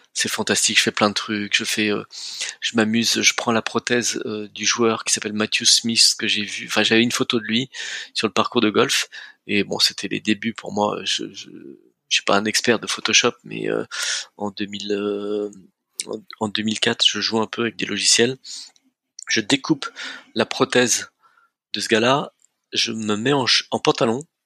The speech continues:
je me mets en pa-, enfin, moi, j'ai une photo de moi où je suis en pantalon, et j'ajoute la prothèse sur l'image pour, euh, m'imaginer moi avec, euh, la même prothèse. Je la mets à la taille, je, je fais ce jeu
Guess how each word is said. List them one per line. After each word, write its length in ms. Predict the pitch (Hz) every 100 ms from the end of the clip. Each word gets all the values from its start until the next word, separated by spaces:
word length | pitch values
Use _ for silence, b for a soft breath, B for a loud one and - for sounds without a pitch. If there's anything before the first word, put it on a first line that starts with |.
| -
je 160 | -
me 80 | 110
mets 80 | 120
en 100 | 139
pa-, 160 | 117 -
enfin, 140 | -
moi, 140 | 123
j'ai 80 | 123
une 60 | 117
photo 220 | 143 143
de 60 | 123
moi 120 | 131
où 40 |
je 60 | 117
suis 80 | 113
en 40 |
pantalon, 440 | - - 113 151 - B B B B B
et 160 | - 113
j'ajoute 680 | 113 110 151 170 - - - _ _ _ -
la 100 | 113
prothèse 600 | - 113 - 131 127 - _ _ _ -
sur 200 | - 123
l'image 500 | 113 113 156 147 - B B B -
pour, 300 | 123 117 117
euh, 180 | 110 - -
m'imaginer 640 | 120 139 147 139 127 127
moi 400 | 131 117 127 131 _ -
avec, 340 | 113 107 -
euh, 440 | 107 117 117 113 107
la 100 | -
même 160 | 107 107
prothèse. 480 | - - 110 - - B B B
Je 120 | - -
la 100 | 107
mets 100 | 110
à 40 |
la 120 | 107
taille, 280 | - 120 139
je, 400 | 120 - 120 120
je 140 | 120
fais 180 | 110 -
ce 180 | - 117
jeu 340 | 98 113 131